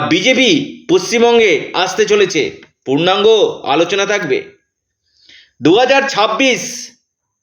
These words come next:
ওয়েস্ট বেঙ্গল ইলেকশনে কি ফল হতে চলেছে, কোন দল বাজিমাত করতে চলেছে এবং কতটা আসন পেতে পারে কোন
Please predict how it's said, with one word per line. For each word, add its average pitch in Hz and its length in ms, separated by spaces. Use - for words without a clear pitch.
ওয়েস্ট 214 380
বেঙ্গল 269 420
ইলেকশনে 233 580
কি 254 100
ফল 202 260
হতে 240 160
চলেছে, 233 340
কোন 302 220
দল 269 220
বাজিমাত 262 540
করতে 269 280
চলেছে 262 380
এবং 247 200
কতটা 262 520
আসন 294 240
পেতে 262 280
পারে 254 280
কোন 254 160